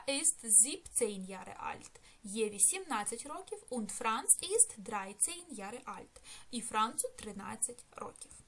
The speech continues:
Вправу номер сім ви виконаєте вдома. Це буде ваше домашнє завдання. Вам необхідно розказати за зразком про сестер і братів дітей.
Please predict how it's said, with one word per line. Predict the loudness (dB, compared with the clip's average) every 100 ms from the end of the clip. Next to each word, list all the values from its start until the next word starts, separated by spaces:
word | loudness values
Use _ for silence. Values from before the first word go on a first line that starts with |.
| -16 -16 -20 -16 -10
Вправу | -8 2 8 10 10 8 2 2
номер | -8 -6 0 0 2 4
сім | 10 12 12 10 6 0 -4 -10 -8
ви | 2 4
виконаєте | 4 -4 -6 -6 -8 -8 -12 -12
вдома. | -12 -6 0 0 0 -10 -6
Це | -4
буде | -4 -10 0
ваше | 0 2 -2 -6
домашнє | -10 -10 -10 -12 -10
завдання. | -10 -12 -12 -12 -12 -16 -16 -14 -14 -10
Вам | 2 2 4
необхідно | 0 0 0 0 0 0
розказати | 2 2 2 6 6 6 2
за | -2 0
зразком | 0 2 2 4 4 4
про | 0 4
сестер | 4 6 4 4 2 -2 -2
і | -8
братів | -8 -10 -10 -12 -12 -12
дітей. | -14 -10 -12 -12